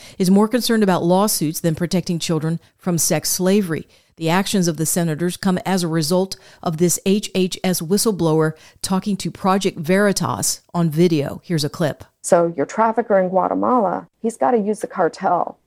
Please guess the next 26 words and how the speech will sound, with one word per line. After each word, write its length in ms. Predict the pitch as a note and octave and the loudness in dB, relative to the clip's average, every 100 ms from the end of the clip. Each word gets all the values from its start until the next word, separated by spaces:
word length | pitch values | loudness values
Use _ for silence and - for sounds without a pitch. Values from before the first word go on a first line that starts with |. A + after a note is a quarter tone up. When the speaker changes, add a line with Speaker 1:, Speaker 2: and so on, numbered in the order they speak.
| _ | _
Speaker 2:
to 100 | - | -4
get 160 | F#3 F3+ | 0 0
his 180 | F3 - | -2 -8
children 580 | - F3 F3 G3 G#3 A3 _ _ - | -2 0 2 -2 -4 -10 _ _ -12
across 440 | E3+ F#3+ F3+ - | -4 0 0 -2
Mexico. 680 | E3 D#3+ G3 - G2 G2+ G#3 _ _ _ _ _ _ _ - | -6 -6 -8 -4 -2 -2 -8 _ _ _ _ _ _ _ -2
But 140 | D#3+ | -2
once 260 | F#3 F#3+ - | 0 -4 0
he 140 | A3 | 0
gets 260 | G#3 A3 - | 0 -2 -4
the 140 | - | -6
children 560 | - F#3 F#3 G#3 A3+ A#3 | -2 0 0 2 2 0
to 120 | - | -2
the 80 | E3 | -2
U 200 | E3 F#3+ | 2 2
S 180 | A3 - | 0 -2
border, 540 | - A#3+ B3+ C4+ C#4 _ _ _ _ _ _ _ | 2 4 4 2 -2 _ _ _ _ _ _ _
we 100 | F#3+ | -6
take 360 | F#3+ G#3 A3+ - | -4 -2 -2 -4
them. 240 | - - - _ _ _ _ _ - | -8 -10 -20 _ _ _ _ _ -16
Mm. 100 | F#2 | -4
So 140 | D3 | 0
we 160 | A3 B3 | 2 2
take 400 | B3 A3 A3+ - | 0 0 0 -2
the 60 | - | -6
product. 680 | - F3+ - - - - | -2 -2 -2 -6 -10 -20